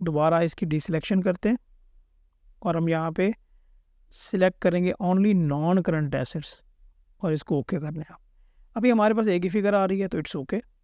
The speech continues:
लेकिन हम वही फॉर्मूला लगाएंगे दोबारा से, हम, अ, सिर्फ डायरेक्टली नहीं काम करेंगे। Alt, Alt ई एस वी यहाँ पे आ गए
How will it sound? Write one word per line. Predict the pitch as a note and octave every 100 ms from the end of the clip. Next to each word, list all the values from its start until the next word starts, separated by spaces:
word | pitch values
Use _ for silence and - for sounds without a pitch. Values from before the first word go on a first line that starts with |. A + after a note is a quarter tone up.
| _ G#3
लेकिन | D3 D#3+
हम | D#3
वही | D3+ D3 E3
फॉर्मूला | G3+ F3+ F#3 G#3
लगाएंगे | G#3 G3+ G3+ G3+
दोबारा | F#3 F3 F3
से, | -
हम, | E3+ E3 E3
अ, | D#3+ D#3
सिर्फ | - E3
डायरेक्टली | D3+ D3 D3+ F#3 E3+
नहीं | E3 F3+
काम | E3+ E3
करेंगे। | D#3+ D#3 D#3+
Alt, | D3 D#3+ E3 - _ _ _ _ - _ _ _ - _ _ _ _ _ _ _ _ _ _ _ -
Alt | F3 E3+ F#3+ G3 A3+ - _ _ -
ई | F#3+ F3
एस | E3+ -
वी | D#3+ F3 A3+ - _ _ _ _ _ _ _ -
यहाँ | D#3+ E3 E3
पे | F#3+
आ | G3+
गए | F#3